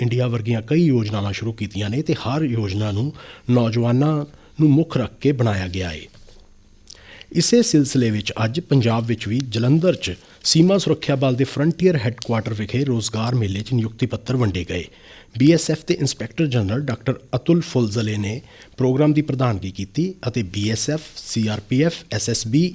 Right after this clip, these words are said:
ਈ ਪੀ ਐਫ ਓ, ਡਾਕ ਵਿਭਾਗ ਤੇ ਹੋਰ ਸਿਵਲ ਵਿਭਾਗਾਂ ਵਿੱਚ ਵੱਖ-ਵੱਖ ਅਸਾਮੀਆਂ ਲਈ ਦੋ ਸੌ ਇਕੱਤੀ ਉਮੀਦਵਾਰਾਂ ਨੂੰ ਨਿਯੁਕਤੀ ਪੱਤਰ ਵੰਡੇ ਗਏ। ਇੰਸਪੈਕਟਰ ਜਨਰਲ ਨੇ ਉਮੀਦਵਾਰਾਂ ਨੂੰ ਉਹਨਾਂ ਦੀ ਮਿਹਨਤ ਲਈ ਵਧਾਈ ਦਿੱਤੀ ਤੇ ਉਹਨਾਂ ਨੂੰ ਦੇਸ਼ ਦੇ ਵਿਕਾਸ ਲਈ ਯੋਗਦਾਨ ਪਾਉਣ ਦੀ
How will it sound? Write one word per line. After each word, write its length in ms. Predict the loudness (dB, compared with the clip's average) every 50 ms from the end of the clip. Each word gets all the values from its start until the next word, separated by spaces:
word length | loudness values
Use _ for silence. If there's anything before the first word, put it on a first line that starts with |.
| -4 -4
ਈ 100 | -4 -4
ਪੀ 240 | -2 0 -2 -2 -2 -2 -6 -8
ਐਫ 260 | -8 -8 -4 -2 -2
ਓ, 100 | -2 -2
ਡਾਕ 360 | -2 -4 -4 -6 -6 -6 -10
ਵਿਭਾਗ 280 | -8 -6 -4 -4 -4 -4
ਤੇ 140 | -2 -4
ਹੋਰ 280 | -2 0 0 2 2 2
ਸਿਵਲ 300 | 2 2 2 2 2 2
ਵਿਭਾਗਾਂ 460 | 0 -4 -4 -4 -6 -4 -6 -6 -6
ਵਿੱਚ 220 | -6 -6 -8 -10 -16 -20 -20 -20 -20 -20 -20 -16 _ -6
ਵੱਖ-ਵੱਖ 540 | -4 -4 -4 -6 -4 -4 -4 -4 -4 -6 -6 -4
ਅਸਾਮੀਆਂ 460 | -2 0 0 0 0 0 0 0 0
ਲਈ 140 | -2 -2 -4
ਦੋ 160 | -4 -4 -6
ਸੌ 160 | -6 -6 -6 -8
ਇਕੱਤੀ 520 | -6 -6 -8 -8 -8 -2 -2 0 0 0 0
ਉਮੀਦਵਾਰਾਂ 460 | 0 0 0 0 -2 -2 -2 -2 -2
ਨੂੰ 140 | 0 0 2
ਨਿਯੁਕਤੀ 320 | 0 0 -2 -6 -10 -10
ਪੱਤਰ 280 | -10 -10 -8 -4 -2 0
ਵੰਡੇ 320 | 0 0 0 -2 -6 -6 -8
ਗਏ। 160 | -8 -10 -10 -14 -18 -20 -20 -20 -20 -20 -20 -12 -8
ਇੰਸਪੈਕਟਰ 580 | -6 -6 -4 -4 -6 -6 -6 -8 -2 0 0 0
ਜਨਰਲ 480 | 0 0 0 2 2 4 4 4 4
ਨੇ 300 | 2 2 0 -2 -6 -6 -4
ਉਮੀਦਵਾਰਾਂ 520 | 0 2 2 2 2 2 0 0 2 2 0
ਨੂੰ 120 | 0 0
ਉਹਨਾਂ 180 | 0 -2 0 0
ਦੀ 80 | 0
ਮਿਹਨਤ 360 | 0 0 0 0 0 0 0
ਲਈ 100 | -2 0
ਵਧਾਈ 260 | 0 0 0 -2 -2 -4
ਦਿੱਤੀ 440 | -6 -8 -6 -2 -2 0 0 -2 -4 -10
ਤੇ 80 | -6
ਉਹਨਾਂ 220 | -4 -2 0 0 0
ਨੂੰ 120 | 0 0
ਦੇਸ਼ 240 | -2 -2 -2 -2 -2
ਦੇ 100 | -2 -2
ਵਿਕਾਸ 460 | -2 -4 -4 -4 -4 -2 -4 -4 -4
ਲਈ 180 | -4 -4 -2 0
ਯੋਗਦਾਨ 380 | 0 0 0 -2 -2 -2 -4
ਪਾਉਣ 300 | -4 -4 -4 -4 -4 -4
ਦੀ 200 | -4 -6 -8 -8